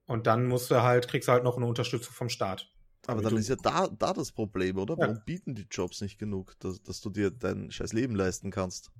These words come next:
Speaker 1: Ja, weil das so ist.
Speaker 2: Ja, das
Speaker 1: Ist die frustrierendste Antwort, die ich geben kann, aber das ist die richtige, weil es so ist.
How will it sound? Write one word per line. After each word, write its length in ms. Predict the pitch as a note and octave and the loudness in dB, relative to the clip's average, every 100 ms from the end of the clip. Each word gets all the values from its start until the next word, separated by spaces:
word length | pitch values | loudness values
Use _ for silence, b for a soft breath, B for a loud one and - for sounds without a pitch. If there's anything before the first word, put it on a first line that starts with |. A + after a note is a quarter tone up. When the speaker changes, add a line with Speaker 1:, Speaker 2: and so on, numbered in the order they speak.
| - | -14
Speaker 1:
Ja, 180 | D#3+ D#3 | -4 -2
weil 100 | A2+ | 0
das 140 | A2 G#2+ | -2 -2
so 60 | |
ist. 260 | D3 E3 - G#2+ - _ _ _ A#2 A2+ | -2 -2 -8 -18 -20 _ _ _ -20 -12
Speaker 2:
Ja, 220 | G2+ G#2 G2+ | -8 -8 -10
das 440 | A2+ - - - - - - - - _ - | -16 -16 -16 -18 -20 -20 -20 -20 -20 _ -10
Speaker 1:
Ist 140 | C3 | -4
die 60 | C#3+ | -2
frustrierendste 600 | - C#3+ - D#3+ E3+ E3+ | -2 0 6 8 8 6
Antwort, 300 | E3 F3 E3 | 6 4 0
die 40 | |
ich 80 | D#3 | 2
geben 220 | F#3 F3 | 4 4
kann, 160 | C3+ B2 | 4 2
aber 140 | A#2+ A#2+ | 4 2
das 320 | - B2+ A2+ | 2 -2 -2
ist 100 | - | -2
die 40 | |
richtige, 440 | D3+ D#3+ A2 A2 A#2 _ _ | -2 -2 -2 -4 -6 _ _
weil 160 | - A#2 | -4 -4
es 60 | |
so 80 | C3+ | -2
ist. 220 | D3 D3+ | -6 -6